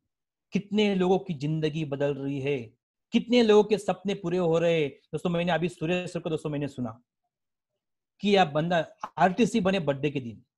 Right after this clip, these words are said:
really congratulations सर। दोस्तों ये दोस्तों आपकी लाइफ में भी होगा। दोस्तों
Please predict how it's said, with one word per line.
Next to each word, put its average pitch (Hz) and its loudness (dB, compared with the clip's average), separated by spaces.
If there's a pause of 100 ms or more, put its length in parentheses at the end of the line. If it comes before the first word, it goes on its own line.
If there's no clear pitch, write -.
(480)
really 156 -2
congratulations 151 -6
सर। 107 -16 (1200)
दोस्तों 170 -2
ये 180 4
दोस्तों 185 -2 (340)
आपकी 156 -4
लाइफ 139 -2
में 143 -4 (100)
भी 139 -6
होगा। 120 -8 (960)
दोस्तों 165 0